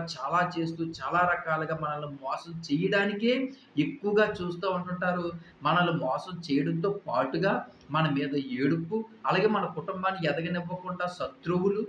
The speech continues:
ఎప్పుడూ కూడా కుళ్ళు రాజకీయాలు మన మీద చేస్తూ ఉండడం, అలాగే మన ఎదుగుదలని ఇబ్బందులు పెట్టడం, ఇలా చాలా రకాలుగా చేస్తూ ఉంటుంటారు. కాబట్టి వీళ్ళందరి నుంచి కూడా మనం ఎప్పుడు కూడా రక్షించుకుంటూ మన జీవితాన్ని ముందుకు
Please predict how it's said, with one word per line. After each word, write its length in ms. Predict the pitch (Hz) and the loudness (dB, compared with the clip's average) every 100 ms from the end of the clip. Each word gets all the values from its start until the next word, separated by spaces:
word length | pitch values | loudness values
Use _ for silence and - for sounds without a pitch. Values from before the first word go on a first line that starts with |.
| - - | -8 -4
ఎప్పుడూ 360 | 143 156 - 208 202 | -2 -2 0 2 2
కూడా 280 | 202 202 196 190 - | 4 4 4 2 -2
కుళ్ళు 320 | - 185 202 220 | -6 -2 2 4
రాజకీయాలు 640 | 202 185 170 170 196 180 170 | 4 2 2 -2 0 2 2
మన 140 | 160 156 | 0 -2
మీద 180 | 160 165 - | -4 -6 -6
చేస్తూ 420 | 156 165 165 180 165 | -4 -4 -4 -6 -4
ఉండడం, 400 | 160 170 165 160 - - - | -2 0 0 -2 -6 -14 -2
అలాగే 220 | 160 196 | 2 4
మన 160 | 202 185 165 | 4 4 4
ఎదుగుదలని 540 | 143 165 190 196 196 185 | 4 4 4 4 2 0
ఇబ్బందులు 440 | 156 170 175 175 165 | -4 -2 -4 -4 -6
పెట్టడం, 280 | 170 170 143 | -8 -6 -2
ఇలా 140 | 156 165 - | -2 -4 -6
చాలా 260 | 139 196 214 | -2 2 2
రకాలుగా 460 | 202 202 196 202 | 2 2 0 0
చేస్తూ 360 | - 170 165 180 | -4 -6 -8 -10
ఉంటుంటారు. 440 | 170 170 165 170 165 | -16 -14 -8 -8 -4
కాబట్టి 400 | 165 165 165 156 - - - - | -4 -4 -4 -6 -6 -18 -10 0
వీళ్ళందరి 640 | 160 - 151 175 196 208 | 0 0 -4 -2 2 2
నుంచి 240 | 208 - - | 0 -4 -6
కూడా 220 | 190 185 | 0 0
మనం 160 | 180 175 147 | 2 0 2
ఎప్పుడు 360 | 139 - 202 | 0 -2 -2
కూడా 200 | 202 202 170 | 0 2 0
రక్షించుకుంటూ 960 | 143 - - 196 - - - 202 - - 196 - - 147 | -2 -4 -6 -8 -10 -16 -4 -4 0 -2 -2 -8 -8 0
మన 140 | 160 165 | 2 2
జీవితాన్ని 500 | 147 165 185 185 185 151 | 2 2 4 2 2 0
ముందుకు 300 | 160 180 | 0 -2